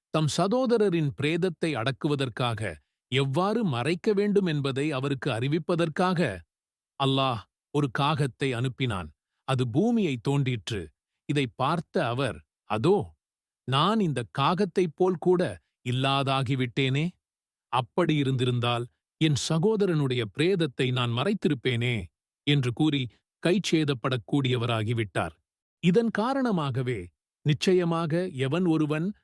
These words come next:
கொலைக்கு பதிலாகவோ அல்லது பூமியில் ஏற்படும் குழப்பத்தை தடுப்பதற்காகவோ அன்றி மற்றொருவரை கொலை செய்கிறானோ, அவன் மனிதர்கள் யாவரையுமே கொலை செய்தவன் போலாவான்.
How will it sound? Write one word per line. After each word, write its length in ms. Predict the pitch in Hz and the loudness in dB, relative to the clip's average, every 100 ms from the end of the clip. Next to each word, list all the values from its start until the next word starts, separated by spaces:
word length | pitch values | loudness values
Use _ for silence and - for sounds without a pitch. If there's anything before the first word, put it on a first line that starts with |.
| _ _ | _ _
கொலைக்கு 400 | 143 170 190 185 | 0 0 2 -2
பதிலாகவோ 760 | 123 139 160 156 139 143 131 147 - _ _ - | 0 0 2 2 0 0 0 -2 -8 _ _ -2
அல்லது 360 | 143 139 127 123 117 _ _ _ | 0 2 0 -2 -6 _ _ _
பூமியில் 560 | 135 220 262 247 214 180 | 0 2 2 2 2 0
ஏற்படும் 500 | 151 160 170 160 147 | -2 -2 0 0 -2
குழப்பத்தை 600 | - 151 180 - 156 160 156 | 0 0 2 -2 -2 -2 -2
தடுப்பதற்காகவோ 960 | 131 143 160 165 143 - 139 127 131 139 | 0 0 0 0 -2 -2 -2 -2 0 0
அன்றி 380 | 139 143 120 113 82 _ _ _ - | 0 -2 -2 -6 -8 _ _ _ -2
மற்றொருவரை 680 | 147 151 - 226 190 165 139 | -2 0 2 2 4 2 -2
கொலை 240 | - 131 135 | -2 -2 -2
செய்கிறானோ, 600 | - 135 135 131 127 131 190 _ _ _ | -2 -2 0 -2 -2 -4 -6 _ _ _
அவன் 260 | 131 135 135 | -2 0 0
மனிதர்கள் 580 | 123 156 185 180 147 120 | 0 0 2 2 0 -2
யாவரையுமே 720 | 113 120 156 165 156 143 160 202 _ _ | -2 -2 0 0 2 0 -2 -6 _ _
கொலை 260 | - 143 185 | -2 0 0
செய்தவன் 600 | - 147 131 127 120 90 | 0 -2 -2 -4 -6 -4
போலாவான். 600 | 135 131 123 113 101 | -2 0 0 -2 -6